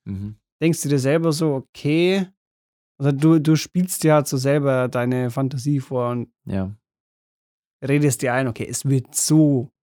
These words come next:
Speaker 1: Mhm.
Speaker 2: so endet die
Speaker 1: <laughs>
Speaker 2: Story.
Speaker 1: Ja. Und es gibt manche Geschichten, bei denen ist sowas, äh, bei manchen Serien oder Filmen, eigentlich ist es durcherzählt, aber die Fans spekulieren trotzdem und
Speaker 2: Ja.
Speaker 1: irgendwann nach ein paar Jahren kommen dann,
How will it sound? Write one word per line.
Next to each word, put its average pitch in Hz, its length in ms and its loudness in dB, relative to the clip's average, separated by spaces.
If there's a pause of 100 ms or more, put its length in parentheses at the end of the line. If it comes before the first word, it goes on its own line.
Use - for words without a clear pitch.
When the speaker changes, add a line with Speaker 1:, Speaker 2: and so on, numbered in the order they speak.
(260)
Speaker 1:
Mhm. 107 100 2
Speaker 2:
so 160 300 4
endet 160 440 4
die 135 120 2
Speaker 1:
<laughs> - 0 -
Speaker 2:
Story. 127 600 0 (340)
Speaker 1:
Ja. 101 180 0 (840)
Und 101 100 -2
es 110 100 -4
gibt 135 200 -4
manche 123 320 0
Geschichten, 123 500 -4
bei 113 140 2
denen 117 260 0
ist 120 140 -4
sowas, 117 420 0
äh, 104 400 -2
bei - 800 -6
manchen 107 300 -2
Serien 117 340 -2
oder 104 140 -2
Filmen, 131 300 -2
eigentlich 120 440 -2
ist 110 140 -4
es 107 160 -8
durcherzählt, 127 760 -2
aber 104 240 0
die 101 300 -2
Fans 110 280 -4
spekulieren 107 460 -2
trotzdem 110 460 -6
und 107 320 -6
Speaker 2:
Ja. 113 60 0
Speaker 1:
irgendwann 107 260 2
nach 101 120 0
ein 107 120 -2
paar 98 160 0
Jahren 98 320 -2
kommen 98 260 -2
dann, 95 240 0